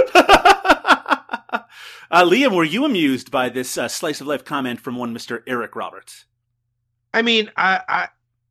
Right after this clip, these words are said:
Speaker 3: I probably wouldn't be amused by it, except for as the owner of two cats, I've often seen them doing something and thought, "God damn it, I wish I was filming that."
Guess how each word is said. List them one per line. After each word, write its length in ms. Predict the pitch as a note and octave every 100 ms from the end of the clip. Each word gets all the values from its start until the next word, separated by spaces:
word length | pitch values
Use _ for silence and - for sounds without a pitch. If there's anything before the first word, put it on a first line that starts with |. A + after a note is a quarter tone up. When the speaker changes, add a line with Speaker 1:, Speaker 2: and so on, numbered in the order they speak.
| _ _ _
Speaker 3:
I 200 | D3 F3+
probably 540 | F3 - G3+ A#3+ A3+ F#3+
wouldn't 380 | D3+ E3+ F#3 D#3+
be 300 | F#3+ G3 F3
amused 320 | F3 G3 F3+
by 180 | F#3 F#3+
it, 100 | F#3+
except 400 | D3+ - D3+ -
for 420 | D3+ C#3+ C3+ C3+ - _
as 180 | C#3 C#3
the 140 | B2+ C#3
owner 200 | C#3+ C#3
of 140 | B2
two 220 | - D3
cats, 520 | - B2+ C3+ D3+ - - _ _
I've 180 | C3 C3+
often 460 | C3 C3+ C#3+ C3+ - -
seen 280 | - C#3+
them 140 | C#3 C3
doing 220 | C3 C3
something 380 | - B2 B2+ B2
and 120 | A2+
thought, 320 | B2 A#2 A#2 _ _ _ -
"God 280 | C3+ C3+
damn 240 | A#2+ C3+ C#3
it, 80 | B2
I 60 |
wish 180 | B2+ B2
I 40 | B2+
was 120 | A#2
filming 360 | - C#3 C3+ A2
that." 220 | F#2